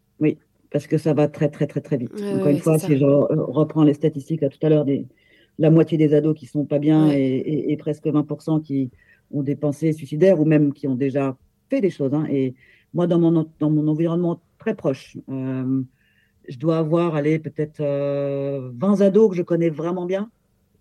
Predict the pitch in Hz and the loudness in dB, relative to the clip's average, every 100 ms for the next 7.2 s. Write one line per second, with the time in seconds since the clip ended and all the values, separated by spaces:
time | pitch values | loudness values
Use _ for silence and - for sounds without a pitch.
0 | _ - 147 160 165 143 127 - _ - | _ -6 -2 0 -2 0 -2 -4 _ -18
1 | 123 135 123 - 127 117 113 135 156 147 | -12 -10 -10 -10 -8 -6 -4 -6 -4 -4
2 | 120 117 113 107 143 131 131 131 127 117 | -2 -2 -4 -4 -6 -4 -2 -2 -2 -2
3 | 117 113 110 117 135 143 143 139 120 117 | -2 -4 -6 -8 -6 -2 -2 0 -2 -6
4 | 131 147 123 92 _ _ _ 196 185 175 | -8 -4 -4 -4 _ _ _ -12 -12 -12
5 | - - 151 - - - - _ - 180 | -14 -12 -8 -6 -6 -10 -20 _ -16 -10
6 | 196 151 - _ _ _ _ _ - 147 | -10 -10 -16 _ _ _ _ _ -6 -4
7 | - - | -2 -6